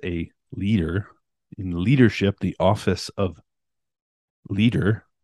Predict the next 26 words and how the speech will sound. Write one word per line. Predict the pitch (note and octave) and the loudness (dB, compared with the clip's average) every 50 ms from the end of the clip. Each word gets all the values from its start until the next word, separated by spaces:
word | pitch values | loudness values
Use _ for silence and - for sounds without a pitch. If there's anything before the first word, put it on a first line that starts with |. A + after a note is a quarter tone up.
| _ _ _ _ _ _ _ _ _ _ _ _ _ _ _ _ _ _ _ _ _ _ _ _ _ _ _ _ _ | _ _ _ _ _ _ _ _ _ _ _ _ _ _ _ _ _ _ _ _ _ _ _ _ _ _ _ _ _
you | - G2 G#2 A2+ D#2+ B1+ | -4 0 2 2 2 2
are, | F2+ F2+ F#2 G2 G#2 G2+ - | 0 -2 0 0 0 0 -2
as | F#2+ F2+ F#2 | -4 -4 -4
a | - | -4
father, | - - - B2+ B2 G2+ G2 | -4 -2 -4 -2 0 -2 -2
as | F#2+ - F#2 | 0 -2 -2
a | |
mother, | F2 E2+ F2 A#2 G2 G2+ - - | -2 -2 0 -2 -2 -2 -2 -6
leading | G2 G2 G#2 A2+ A2+ G2+ F#2+ F#2 G2 G2+ - _ | -4 -2 0 2 2 2 2 2 0 -2 -4 _
your | - A2 G2+ G2+ | 0 2 2 2
family | G2+ - - G2 F#2 F2 F2 C#3+ D#3 - - _ _ _ _ _ _ _ _ _ _ _ _ _ _ | 2 2 0 0 0 0 -2 -2 -4 -4 -6 _ _ _ _ _ _ _ _ _ _ _ _ _ _
in | F2 E2+ E2 D#2 D#2+ F2 F#2+ F#2+ - _ - | -8 -8 -8 -6 -6 -6 -6 -8 -10 _ -10
those | F2+ F2+ E2+ - - _ - | -8 -6 -6 -8 -10 _ 0
offices. | B2+ D#3 E3+ - - G2+ - - F2+ E2+ - | 0 0 2 0 0 -2 -2 -4 -8 -8 -8
So | - - F#2+ E2 E2+ - - - - - - - - - _ _ _ _ _ _ _ _ _ _ _ _ _ _ _ _ _ _ _ _ _ _ _ | -4 -2 -2 -2 -2 -6 -12 -20 -20 -20 -20 -20 -20 -20 _ _ _ _ _ _ _ _ _ _ _ _ _ _ _ _ _ _ _ _ _ _ _
these | - A#2+ B2+ A#2+ D3 | -6 -6 -2 0 0
are | C#3 | 0
important | C3+ - - D3+ C3 C3 - | 0 0 0 0 -2 0 0
things | D3+ C#3+ C3+ | 0 0 0
to | - A#2+ | -4 -6
still | - - D3+ | -4 -4 -4
study. | - - - C3 D#3+ G#3+ E3+ - - - - _ _ _ _ _ _ _ _ _ | -2 -2 -2 -2 0 0 -2 -4 -6 -14 -20 _ _ _ _ _ _ _ _ _
You | - G2 | -12 -10
can't | - - C#3 C#3 - | -4 -2 -2 -2 -2
just | B2+ A2+ - | -4 -4 -4
stop | - - - - - A2+ - - - | -4 -4 -4 -6 -6 -8 -8 -12 -14